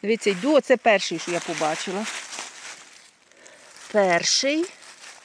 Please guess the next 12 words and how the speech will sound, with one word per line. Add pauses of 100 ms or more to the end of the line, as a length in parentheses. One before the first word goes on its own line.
(440)
Тверденький. (1200)
О,
ще
тут
є,
оце
я
не
бачила. (260)
О, (840)
який
великий.